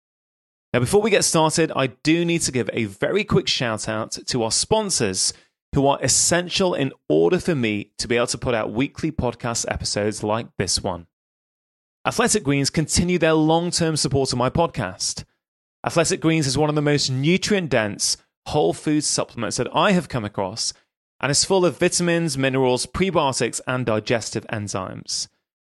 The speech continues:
Now, I prefer that people get all of their nutrition from food, but for some of us, this is not always possible. This week, for example, I have been super busy and rushing around,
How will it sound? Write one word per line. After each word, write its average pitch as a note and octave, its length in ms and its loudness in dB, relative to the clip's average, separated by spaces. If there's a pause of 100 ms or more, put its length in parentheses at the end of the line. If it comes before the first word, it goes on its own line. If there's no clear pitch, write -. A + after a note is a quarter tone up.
(340)
Now, D#3+ 460 2
I F#3 180 6
prefer E3+ 480 2
that - 140 -4
people A#2 240 -2
get - 340 -2
all D#3 240 2
of C3 120 2
their B2+ 120 2
nutrition A#2+ 480 -2
from G#2 220 -6
food, C3 400 -2
but A#2+ 100 -2
for C#3 80 -2
some F#3 300 0
of F#3+ 160 0
us, G2+ 280 0
this A#2+ 200 -2
is A2+ 120 -2
not C3 440 -2
always A#2+ 420 0
possible. G2+ 600 -4 (640)
This F#3 160 4
week, E3+ 180 2
for D#3+ 60 0
example, C#3 560 2
I D#3+ 160 2
have D#3 180 2
been B2+ 160 0
super - 460 0
busy A2 340 -2
and G#2+ 240 -6
rushing A#2 360 -2
around, G#2 520 -6